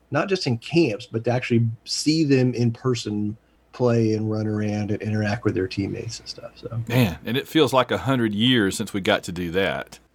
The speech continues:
Speaker 1: Mm-hmm.
Speaker 2: Man.
Speaker 1: Well, and, and this is just,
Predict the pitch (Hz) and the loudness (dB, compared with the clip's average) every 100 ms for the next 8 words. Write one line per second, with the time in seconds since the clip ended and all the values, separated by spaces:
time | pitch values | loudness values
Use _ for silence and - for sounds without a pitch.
0 | _ 110 110 107 117 220 - _ _ _ | _ -2 0 4 4 2 -2 _ _ _
1 | 101 95 190 190 202 220 214 175 - - | -12 0 2 4 4 4 4 0 -6 -10
2 | - - - - _ 180 220 180 156 165 | -10 -10 -12 -14 _ 2 4 2 2 2
3 | - 156 - | 2 0 -2